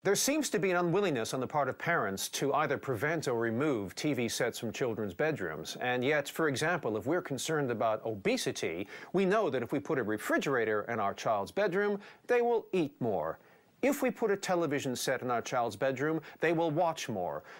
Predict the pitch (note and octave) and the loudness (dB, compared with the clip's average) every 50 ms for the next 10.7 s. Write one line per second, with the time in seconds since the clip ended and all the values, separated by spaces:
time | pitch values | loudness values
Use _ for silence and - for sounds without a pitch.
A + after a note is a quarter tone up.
0 | - - - - - A3 A3 D#3 A2+ G2+ - - - - - A3 A#3 - C4 B3 | -18 -6 -2 2 4 4 4 4 2 0 -4 -8 -10 -2 -2 0 0 2 0 2
1 | G#3 G#3 F3 F3 - - E3 D#3 D3 C3+ C3+ A#2 A#2+ A#2 - - C#3 C3 - C3+ | 2 2 2 0 0 0 0 0 2 0 0 -2 -2 -4 -2 -2 -2 -2 -2 -2
2 | B2 A#2 A#2 A#2 B2 B2+ C3 A2+ - - B2 G#2+ G2+ G2+ F#2 - C#3 C3+ C#3 C3 | -2 -2 -2 0 0 -2 -2 -4 -2 -2 0 0 0 -2 -2 0 0 0 0 0
3 | C#3+ E3+ F#3+ G3+ G3+ G3 - - - - - D3 C#3+ B2+ B2 B2 A2+ C#3 G3+ A3 | -2 0 0 0 -2 -4 -6 -14 -10 -2 0 2 2 4 2 2 2 2 0 0
4 | - - - - B2+ A#2+ A#2 A2 G2+ - A2+ G#2+ G2+ G2+ - C3+ A2+ A2 A2+ A2+ | 0 -2 -4 -4 -2 0 0 0 0 0 -2 -4 -4 -2 -2 -2 -2 -2 -2 -2
5 | B2 A#2 B2+ A#2+ A#2 A#2+ A#2+ B2 C3+ B2 F3+ D#3+ A2+ G#2+ G2+ G#2 - G#2+ G2+ - | -2 -2 -2 -2 0 0 0 2 2 2 2 2 2 0 0 0 -2 -4 -4 -4
6 | F#2+ - - - E3+ C#3+ C3 B2+ - - - A#2+ A2+ - - - A3 A#3+ - C3+ | -6 -8 -6 -2 -2 0 0 -2 -4 -6 -6 -4 -2 0 0 0 0 0 0 -2
7 | A2 G#2+ G#2+ G#2 - - - C#3 C3+ B2 - - - - - - B2+ C3 E3+ G#3 | -2 0 0 -2 -2 -2 0 0 0 0 -2 -6 -12 -16 -10 -4 0 2 2 4
8 | G#3 E3 D3+ C3+ A#2 A#2+ C3+ F3+ G#3 G3 - - F#3+ F#3 F3 D3+ - - E3 C#3 | 4 2 2 2 2 2 2 2 0 0 -2 -2 -2 -2 -2 -2 -4 -4 -4 -4
9 | - - - F#3+ F#3 A#2 G2 G2 G#2+ - - B2 A2 A#2 A2+ A2 G#2 B2 E3 - | -2 0 2 2 2 2 2 0 0 0 -2 -2 0 0 -2 0 0 0 0 -2
10 | - - A2+ G2 F#2 F2 F#2 F2+ E2 D#2 - - - | -2 -2 -2 -2 0 0 0 0 0 0 -2 -4 -12